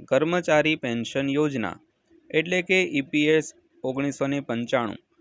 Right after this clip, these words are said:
હેઠળ માસિક પેન્શનમાં નોંધપાત્ર વધારો કરવાની જાહેરાત કરી છે.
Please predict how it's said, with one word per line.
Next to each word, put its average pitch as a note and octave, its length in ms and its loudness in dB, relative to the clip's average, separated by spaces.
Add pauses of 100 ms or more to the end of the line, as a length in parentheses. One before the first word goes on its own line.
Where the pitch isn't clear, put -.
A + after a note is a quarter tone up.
(320)
હેઠળ F#3+ 380 2
માસિક E3 520 -2
પેન્શનમાં D3 680 -2
નોંધપાત્ર A#2+ 640 0
વધારો A#2 520 0
કરવાની A#2+ 480 -4
જાહેરાત A2+ 500 -4
કરી E3 300 -2
છે. F#3 360 -4